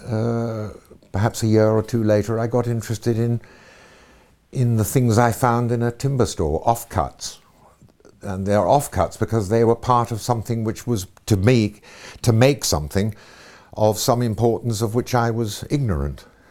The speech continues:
But they were lying around, so I just put them in the back of the car and brought them, and then I began to put them together and, and colour them.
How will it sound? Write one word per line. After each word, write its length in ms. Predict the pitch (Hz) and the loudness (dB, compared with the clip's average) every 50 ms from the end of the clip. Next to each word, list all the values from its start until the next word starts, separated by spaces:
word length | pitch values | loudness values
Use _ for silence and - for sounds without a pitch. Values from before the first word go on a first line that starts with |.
| - - - - - | -20 -20 -18 -10 -4
But 140 | - 101 80 | -4 -2 0
they 140 | 92 101 104 | 2 2 4
were 100 | 104 101 | 4 4
lying 300 | 107 110 117 110 104 92 | 4 4 2 2 0 0
around, 500 | 85 85 85 85 80 69 73 85 92 - _ - - - - | 2 2 2 2 0 -2 -6 -8 -10 -12 _ -20 -20 -20 -16
so 140 | - - 110 | -6 -2 -2
I 80 | 104 | -2
just 300 | 101 107 104 90 - - | 0 -2 -4 -4 -6 -4
put 160 | - - - 101 | -4 -4 -2 -2
them 100 | 101 98 | -2 -2
in 80 | 95 | -2
the 60 | 90 | 0
back 200 | 82 85 85 82 | 0 0 0 0
of 60 | - 76 | -2 -8
the 60 | 80 | -6
car 340 | - 78 76 73 69 82 85 | -4 -2 -2 0 0 0 -2
and 160 | 92 101 87 | -2 -2 0
brought 300 | 87 90 87 78 - - | 2 2 2 0 -2 -4
them, 260 | 85 85 104 110 110 - | -6 -6 -6 -6 -6 -6
and 140 | 107 104 104 | -4 -2 0
then 120 | 107 107 | 0 2
I 220 | 110 107 107 110 | 2 2 2 0
began 380 | 101 113 120 101 110 107 101 101 | 0 -2 0 2 2 2 2 0
to 240 | 95 - 98 101 98 | 0 0 2 2 2
put 260 | - - - 104 98 | 0 -2 -6 -6 -4
them 160 | - 95 98 92 | -2 -4 -4 -2
together 420 | - 78 87 85 78 82 95 92 | 0 0 2 2 2 2 0 -2
and, 400 | 73 82 104 101 101 101 98 - - - - - - - - - - - - _ | -2 -4 -4 -4 -4 -4 -6 -10 -16 -20 -20 -20 -20 -20 -20 -20 -20 -20 -20 _
and 200 | - 101 101 107 | -6 -4 -2 -2
colour 280 | - - 123 139 135 110 | 0 0 2 4 4 2
them. 240 | 82 69 64 71 | 2 0 -4 -8